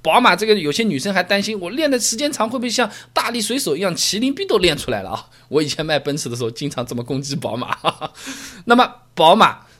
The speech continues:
除了刚才说的这个电子程序调教也是很厉害的，宝马的D S C电子稳定程序基本上是完全是朝着这个操控方向来调的。哎，这个系统全部打开的时候啊，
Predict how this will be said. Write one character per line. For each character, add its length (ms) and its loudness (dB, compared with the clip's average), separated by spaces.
除 220 -2
了 80 4
刚 160 4
才 100 2
说 200 0
的 100 2
这 80 -4
个 160 -6
电 280 6
子 160 -4
程 200 -4
序 140 -8
调 220 -6
教 240 2
也 100 -4
是 140 -6
很 100 -4
厉 100 0
害 140 -4
的， 100 -10
宝 200 10
马 120 4
的 80 4
D 220 0
S 160 0
C 180 -4
电 220 -4
子 80 -8
稳 160 -6
定 100 -4
程 220 -8
序 340 -8
基 200 -4
本 180 -6
上 240 -6
是 180 -10
完 340 -2
全 200 0
是 200 -6
朝 340 -2
着 100 -6
这 140 -8
个 100 -2
操 240 2
控 160 -6
方 160 -4
向 120 -6
来 100 -2
调 240 -12
的。 140 -6
哎， 140 4
这 80 -4
个 80 0
系 140 0
统 100 0
全 160 -2
部 80 -4
打 180 -6
开 140 -2
的 100 0
时 140 -4
候 100 0
啊， 140 2